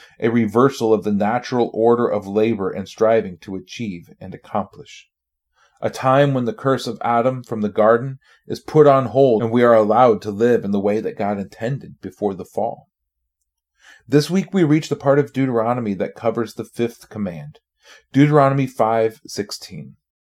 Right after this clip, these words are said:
"Respect or honor your father and mother, as Hashem your God has commanded you, so that your days are prolonged and so that it is well with you on the soil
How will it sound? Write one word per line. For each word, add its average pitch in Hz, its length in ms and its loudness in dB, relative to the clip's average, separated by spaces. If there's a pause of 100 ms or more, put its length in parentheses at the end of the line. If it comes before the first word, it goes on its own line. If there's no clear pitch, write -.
(480)
"Respect - 680 -2 (200)
or 101 240 -8
honor 113 460 -2
your 104 160 -6
father 104 440 -2
and 98 240 -8
mother, 92 380 -4 (300)
as 104 140 -8
Hashem 123 480 -2
your 120 100 -2
God 110 280 2
has 110 140 -8
commanded 104 580 -4
you, 78 180 -16 (260)
so 113 160 2
that 113 200 4
your 117 100 0
days 120 420 2
are 120 80 0
prolonged 107 580 0
and 104 140 -8
so 107 140 0
that 101 160 -2
it 101 80 -2
is - 180 -12
well 107 260 -2
with 113 220 -6
you 113 140 -6
on 98 80 -6
the 98 100 -6
soil 113 560 2